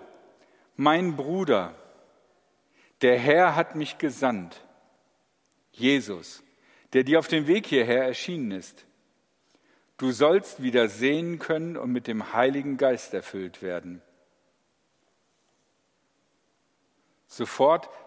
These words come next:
fiel es Saulus wie Schuppen von den Augen, und er konnte wieder sehen. Er stand auf und ließ sich taufen.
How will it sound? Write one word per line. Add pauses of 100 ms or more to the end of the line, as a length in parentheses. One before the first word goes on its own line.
(120)
fiel
es
Saulus
wie
Schuppen
von
den
Augen, (540)
und
er
konnte
wieder
sehen. (1400)
Er
stand
auf
und
ließ
sich
taufen.